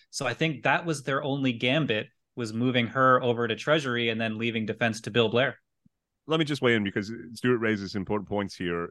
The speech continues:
Speaker 2: There, there is a disconnect between trying to present this cabinet shuffle as a refocus on the economy on one hand, and on the other hand, keeping all of the key economic ministers in their, in their portfolios. That, I read that to,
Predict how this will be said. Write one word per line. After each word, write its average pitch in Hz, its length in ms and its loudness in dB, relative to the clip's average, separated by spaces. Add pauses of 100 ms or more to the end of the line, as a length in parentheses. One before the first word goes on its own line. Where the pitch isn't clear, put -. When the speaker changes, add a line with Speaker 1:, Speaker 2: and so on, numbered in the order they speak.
Speaker 2:
There, 120 220 -2
there 123 220 0
is 156 180 2
a 131 80 2
disconnect 107 680 -2 (160)
between 107 440 -6
trying 113 340 -2
to 110 60 -2
present 104 460 -4 (160)
this 98 160 -6
cabinet 101 400 -4
shuffle 101 480 -6
as 98 140 -6
a 101 60 -4
refocus 98 1040 -4 (120)
on 98 320 -4
the 92 140 -6
economy 90 720 -4 (340)
on 101 140 -8
one 101 180 -2
hand, 90 400 -4
and 117 160 -6
on 107 160 -2
the 107 80 0
other 113 200 0
hand, 98 340 -4
keeping 104 480 -4
all 104 340 0
of 92 120 -2
the 95 100 -6
key 101 420 -6
economic 90 460 -4
ministers 87 680 -8 (260)
in 95 200 -4
their, 85 260 -4 (180)
in 98 140 -6
their 85 220 -4
portfolios. 80 840 -8 (380)
That, 117 240 2
I 120 100 0
read 123 320 -2
that 110 280 0
to, 104 140 -8